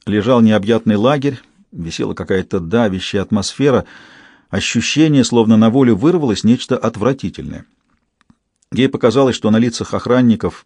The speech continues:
и свободных от служебных обязанностей санитаров,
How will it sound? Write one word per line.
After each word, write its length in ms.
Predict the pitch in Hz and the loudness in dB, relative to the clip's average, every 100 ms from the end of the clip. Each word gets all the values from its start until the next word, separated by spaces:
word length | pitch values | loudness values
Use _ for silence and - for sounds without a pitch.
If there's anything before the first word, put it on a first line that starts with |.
| _ | _
и 140 | 98 90 | -8 -6
свободных 640 | 95 107 107 104 98 - | -2 0 2 0 0 -4
от 160 | 98 - | -8 -8
служебных 420 | 104 95 95 92 | -4 -2 -2 -2
обязанностей 540 | 95 95 82 87 - | 0 0 0 -4 -6
санитаров, 640 | 85 95 95 127 139 113 | -6 -4 0 2 2 0